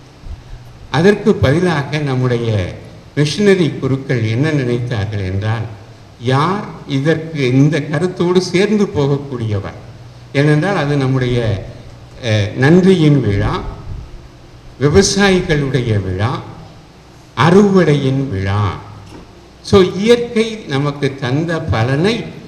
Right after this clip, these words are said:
நாம் நன்றியோடு அனுபவிக்கிற விழா. எனவே அதற்கு யார் பொருத்தமானவராக இருக்க முடியும் என்று யோசித்த பொழுது,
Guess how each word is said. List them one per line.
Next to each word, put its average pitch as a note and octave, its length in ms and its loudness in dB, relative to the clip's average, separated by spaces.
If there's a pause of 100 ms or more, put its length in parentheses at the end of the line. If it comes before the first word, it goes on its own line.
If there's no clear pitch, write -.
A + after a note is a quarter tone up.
(140)
நாம் C3+ 220 0
நன்றியோடு D#3+ 600 0
அனுபவிக்கிற B2 960 -2
விழா. G2+ 280 0 (600)
எனவே A#3 300 2
அதற்கு F3+ 560 -4
யார் D#3+ 340 -6
பொருத்தமானவராக C3+ 880 -4
இருக்க G#2 300 -6
முடியும் G#2+ 440 -2 (300)
என்று C3+ 220 2
யோசித்த E3 460 -2
பொழுது, G2+ 460 -4